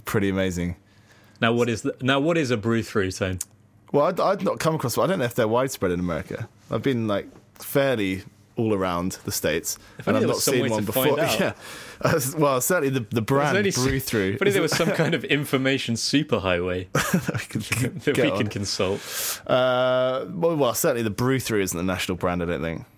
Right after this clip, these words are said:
Speaker 1: but maybe they do have a similar concept. Well, I'm gonna bring the concept to Guernsey, I think.
Speaker 2: Now, what is the concept,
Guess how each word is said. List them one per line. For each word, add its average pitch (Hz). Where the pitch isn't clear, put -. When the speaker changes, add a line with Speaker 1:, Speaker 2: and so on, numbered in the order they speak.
Speaker 1:
but -
maybe 104
they 92
do 98
have 90
a -
similar 92
concept. 98
Well, 120
I'm 139
gonna 131
bring 107
the 98
concept 98
to 92
Guernsey, 90
I 92
think. -
Speaker 2:
Now, 156
what 202
is 196
the 127
concept, 123